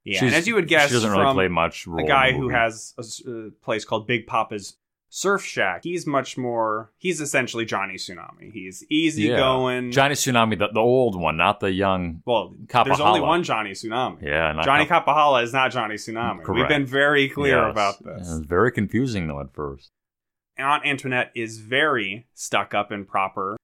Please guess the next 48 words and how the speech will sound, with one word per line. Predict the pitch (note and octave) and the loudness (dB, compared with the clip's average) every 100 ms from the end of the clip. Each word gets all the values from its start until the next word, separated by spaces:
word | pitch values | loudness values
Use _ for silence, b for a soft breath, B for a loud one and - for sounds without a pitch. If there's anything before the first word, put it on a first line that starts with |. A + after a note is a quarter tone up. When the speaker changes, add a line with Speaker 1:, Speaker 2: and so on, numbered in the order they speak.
| _ _ | _ _
Speaker 1:
and | G#2 G2+ G2 | -10 -8 -8
she | F#2+ A#2+ | -8 -8
is | A#2 | -8
played | - A#2 A2 G#2+ | -8 -6 -4 -6
by, | G#2 G2+ | -6 -4
I | A2+ | -2
don't | C#3 | -4
remember | D3 C3+ | -4 -4
the | B2 | 0
actress's | A2+ A#2 A#2 A2 G#2+ | 0 0 -6 -10 -12
name, | G2 | -10
but | F#2+ F#2+ | -4 -2
I | A#2 | 0
knew | A2+ | -2
her | A2 G#2+ | -4 -6
from | - G#2 F#2+ | -6 -8 -8
Silicon | - A#2+ G#2+ G#2+ G#2 | -8 -6 -6 -8 -8
Valley, | F#2+ F#2 F2+ F#2+ F#2+ | -4 -4 -4 -6 -10
where | F#2 F#2 | -10 -12
she's | - G2 | -12 -10
also | F#2 F#2+ G2 | -10 -10 -12
kind | - F#2 | -14 -12
of | F2+ F2 | -12 -12
a, | E2+ E2+ - | -14 -14 -16
an | A#2 | -8
uptight, | G#2+ G#2+ - G#2 G2+ - _ _ _ _ | -6 -8 -8 -6 -6 -8 _ _ _ _
weird | G#2+ A2+ G#2+ G#2 F#2+ F#2+ | -12 -6 -4 -4 -6 -8
business | G#2 F#2 F#2+ - | -10 -10 -14 -12
lady | F2+ F#2 E2 E2 C#2+ | -8 -8 -10 -14 -12
in | E2 | -12
Speaker 2:
Yeah, | D2 | -10
Speaker 1:
that. | C2 D#2+ - | -8 -8 -4
Speaker 2:
business, | F2+ E2+ E2+ | -4 -4 -8
business, | - D2+ C#2+ D2 | -8 -12 -10 -14
Speaker 1:
And | - A2+ | -12 -6
Speaker 2:
business. | |
Speaker 1:
she's | F3+ F3+ | -6 -2
coming | F#3 F3+ | -2 -2
to | D#3 | -4
collect | D#3 - E3+ F#3 - | -6 -2 0 0 -6
Mackenzie | B2 A#2+ G2+ F#2+ G#2 G2+ | -14 -10 -8 -8 -8 -12
because | G2 A2 G#2+ | -10 -10 -10
the | G#2 | -8
next | G#2+ D#3+ - | -4 -4 -6
day | - A2 G#2 F2 F#2+ - | -8 -4 -2 -4 -10 -10
Speaker 2:
Suzanne | - G#2 F#2+ G#2 G#2+ G#2 | -4 -2 0 2 2 -2
Cryer. | - G2 E2 D2 C2+ C2 - _ _ _ | 0 2 2 0 -6 -10 -18 _ _ _
Speaker 1:
whoever, | A2 G2+ F#2+ F#2+ | -8 -8 -8 -12